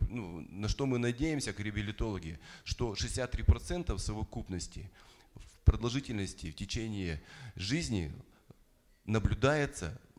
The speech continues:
восстановление в той или иной мере функций,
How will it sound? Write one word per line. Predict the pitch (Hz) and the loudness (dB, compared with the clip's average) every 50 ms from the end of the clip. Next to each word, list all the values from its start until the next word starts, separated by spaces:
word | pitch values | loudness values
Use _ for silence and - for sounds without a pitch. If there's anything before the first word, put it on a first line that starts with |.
| - - - - | -20 -20 -8 -2
восстановление | 104 110 95 - - 107 98 95 95 92 98 107 123 139 139 131 107 82 78 | 0 0 2 4 4 4 4 4 2 0 0 0 2 2 2 2 0 0 -2
в | - - | -4 -2
той | - - 120 113 107 95 | 2 4 4 4 4 4
или | 95 90 95 | 2 2 2
иной | 90 90 90 90 | 2 2 2 2
мере | 98 117 135 139 113 90 85 - - - | 2 0 0 0 0 0 -2 -4 -6 -6
функций, | - - 113 117 113 107 - - - - - - 87 80 73 69 | -4 0 2 2 2 2 0 -2 -2 -2 0 0 0 -2 -2 -8